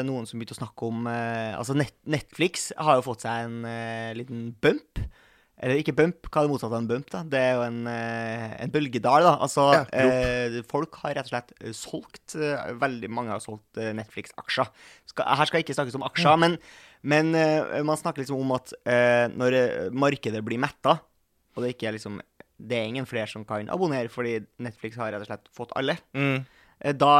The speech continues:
Speaker 1: er ikke, da er på en måte veksten over, og da har, du må, da må du liksom selge på topp, da.
Speaker 2: Mm.
Speaker 1: Og så begynte vi å snakke om sånn, ok, men
Speaker 2: Med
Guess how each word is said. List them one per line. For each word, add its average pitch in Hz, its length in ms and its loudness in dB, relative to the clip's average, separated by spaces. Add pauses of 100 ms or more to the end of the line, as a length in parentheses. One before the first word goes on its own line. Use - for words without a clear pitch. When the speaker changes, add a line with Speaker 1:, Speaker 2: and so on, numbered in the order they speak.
Speaker 1:
er 120 160 2
ikke, 127 380 2
da 139 180 4
er 131 60 2
på 117 100 -4
en 127 80 -4
måte 123 100 0
veksten - 380 -4
over, 135 340 0
og 147 460 0
da 131 580 2 (140)
har, 123 300 2 (180)
du 135 220 -4
må, 135 100 -2
da 139 120 4
må 127 100 0
du 131 60 0
liksom 123 120 -8
selge 117 240 -4
på - 80 -8
topp, 147 140 -2
da. 170 100 2 (300)
Speaker 2:
Mm. 110 120 -8
Speaker 1:
Og 147 60 -4
så 165 80 -2
begynte 170 160 0
vi 143 60 2
å - 60 -6
snakke 147 200 -6
om - 20 -8
sånn, 143 220 0
ok, - 120 -2
men 165 100 4
Speaker 2:
Med 131 80 4